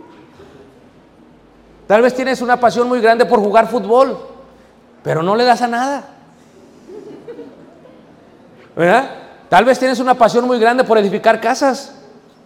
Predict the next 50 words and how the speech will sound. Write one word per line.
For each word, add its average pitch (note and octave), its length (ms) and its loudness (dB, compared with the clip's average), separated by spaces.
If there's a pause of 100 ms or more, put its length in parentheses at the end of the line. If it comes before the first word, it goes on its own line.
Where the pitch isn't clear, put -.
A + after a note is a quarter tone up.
(440)
pero D#3 260 -2
pues D#3 200 -2
estás F#3 200 -2
muy G#3+ 140 -4
flaquito A3 460 -8
y - 20 -6
no G#3 80 -4
vas G#3+ 140 -2
a G#3+ 40 -6
poder G#3 180 -2
cargar G3+ 220 -2
ni G#3 60 -6
siquiera G3 240 -6
un G3+ 60 -4
ladrillo. A#3 380 -4 (680)
Entonces F#3+ 180 -2
tú E3+ 60 -8
tienes C4+ 180 -2
que, C#4 200 -8
que, G3+ 220 -4
que F3 280 -4
ver F#3 140 -2
cuál A3+ 180 4
es C#4 180 -2
mi B3+ 140 -4
pasión C4 520 -2 (1900)
y D3+ 80 -6
luego G#3 420 0
cuál F3+ 160 2
es E3 140 -4
mi D3 120 -6
talento. A2+ 360 -4
¿Cuál B3+ 120 4
es B3+ 60 -6
el C4 100 0
don G#3 140 0
que G3 100 -4
Dios? D#3 200 -6
Ya G#3+ 120 0
que D4 160 -4
Dios G#3 320 0
me A#3+ 120 -2
dio A3+ 100 0
este A3+ 180 -2
don, G3 280 -2 (440)
¿cómo A#3+ 300 4
lo G#3 140 4
voy G3 260 2
a F#3+ 80 4
explotar? D3 720 -2